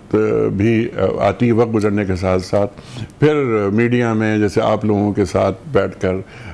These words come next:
अ, बड़ी ब्रेनस्टॉर्मिंग सेशंस हुए। अ, अब हम ये समझते हैं कि रियासत को डिलीवर करें,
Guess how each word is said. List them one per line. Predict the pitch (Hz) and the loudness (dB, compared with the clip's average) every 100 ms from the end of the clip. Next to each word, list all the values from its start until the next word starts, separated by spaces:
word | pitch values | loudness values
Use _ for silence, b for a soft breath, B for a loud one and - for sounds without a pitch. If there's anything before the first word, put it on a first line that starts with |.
| B | B
अ, | - 110 | -2 0
बड़ी | 98 104 98 | 2 2 2
ब्रेनस्टॉर्मिंग | 95 113 113 101 - 110 101 104 | 2 2 0 0 0 0 0 -2
सेशंस | - 101 - 101 90 | -2 -2 0 -2 0
हुए। | 92 92 92 95 B B B B B | 0 2 0 -2 B B B B B
अ, | 104 101 104 - B B - | -4 -4 -6 -10 B B -2
अब | 143 | 2
हम | 135 143 | 2 2
ये | 120 | -2
समझते | 107 92 85 110 | -2 -4 -4 -4
हैं | 87 90 220 262 B B B - | -4 -4 -6 -10 B B B -2
कि | 101 95 92 90 90 - - - B B 95 | 2 2 2 2 0 -2 -8 -14 B B 0
रियासत | 95 117 123 - 117 - | 2 2 2 -2 -4 -4
को | 110 110 107 | -2 0 0
डिलीवर | 95 92 98 123 131 | 0 0 2 2 0
करें, | - 131 143 175 | 0 0 -2 -6